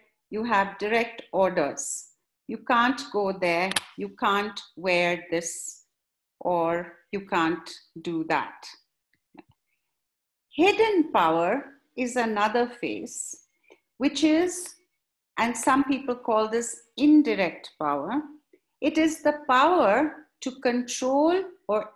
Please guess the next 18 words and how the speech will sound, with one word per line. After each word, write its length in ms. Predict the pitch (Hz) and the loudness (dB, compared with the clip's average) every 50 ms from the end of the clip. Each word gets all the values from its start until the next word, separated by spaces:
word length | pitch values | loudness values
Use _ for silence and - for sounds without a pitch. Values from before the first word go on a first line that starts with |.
| _ | _
influence 1120 | - 285 311 381 392 - - - 277 262 226 190 180 185 220 254 - - - - - _ _ _ _ _ _ - | 4 4 4 4 4 0 -4 -2 0 2 2 2 2 2 0 -4 -8 -10 -12 -14 -18 _ _ _ _ _ _ -2
other 240 | - 233 226 - 247 | 0 0 2 0 0
people's 640 | 247 - 262 247 247 - - 240 233 233 233 - - | -2 -2 -4 -6 -6 -4 -2 0 0 0 -2 -8 -10
choices 760 | - - 247 208 196 214 202 - - - 208 208 196 - - _ - | -6 -2 0 2 2 2 0 -4 -6 -6 -6 -6 -8 -10 -10 _ -6
and 180 | 185 185 175 - - | -4 -4 -6 -4 -2
actions 840 | 180 185 190 196 196 - - - 185 156 156 202 247 247 - - - _ _ _ _ _ _ _ _ _ | -2 0 0 -2 -4 -8 -6 -4 -4 -4 -4 -6 -8 -10 -14 -16 -20 _ _ _ _ _ _ _ _ _
without 480 | 233 262 277 277 311 339 392 403 - - - | 0 2 4 4 4 4 4 2 -2 -6 -4
giving 420 | - 285 277 294 294 302 302 294 294 | -4 0 2 4 4 4 4 2 0
any 320 | 214 233 247 262 277 277 269 | -2 0 2 2 2 2 2
direct 460 | - 220 202 202 196 202 196 - - - - | 0 0 2 0 0 -2 -4 -8 -14 -12 -8
orders. 680 | 147 165 156 147 156 143 113 180 - - - - - _ _ _ _ _ _ _ _ _ _ _ _ _ _ _ _ _ _ | -6 -6 -4 -4 -6 -8 -8 -10 -12 -14 -16 -16 -18 _ _ _ _ _ _ _ _ _ _ _ _ _ _ _ _ _ _
It's 260 | - 240 247 - - - | -8 -8 -6 -6 -4 -4
a 80 | 285 | -4
kind 500 | 285 285 311 294 294 320 339 359 349 302 | -4 0 0 2 4 4 2 2 2 2
of 300 | 277 254 254 254 254 254 254 - _ _ _ _ _ _ - 185 | 2 2 0 0 -2 -4 -10 -16 _ _ _ _ _ _ -12 -6
behind 800 | 240 254 254 247 262 269 262 269 277 294 294 294 294 285 254 | -4 -4 -4 -4 -2 0 0 2 2 4 4 2 2 2 0
the 80 | 233 254 | -2 -4
scenes 880 | 247 - - - 233 220 214 214 214 214 214 220 220 - - - - | -4 -6 -8 -6 -6 -4 -4 -6 -6 -6 -8 -8 -10 -12 -14 -16 -18